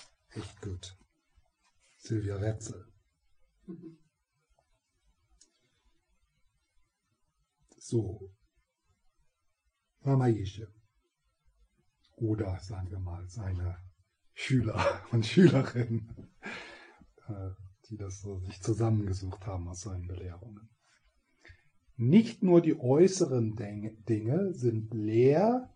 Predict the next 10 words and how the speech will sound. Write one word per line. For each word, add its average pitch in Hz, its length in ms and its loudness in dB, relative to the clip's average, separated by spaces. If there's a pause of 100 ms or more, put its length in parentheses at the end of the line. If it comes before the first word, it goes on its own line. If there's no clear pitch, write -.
(160)
von 117 240 -2
der 104 120 -6
soliden, 127 1000 -4
objektiven 117 960 -6
Wirklichkeit. 117 920 -12 (1600)
Nicht 170 240 -4
nur 170 120 -4
die 143 180 -10
äußeren 117 560 -6
Dinge. - 280 -20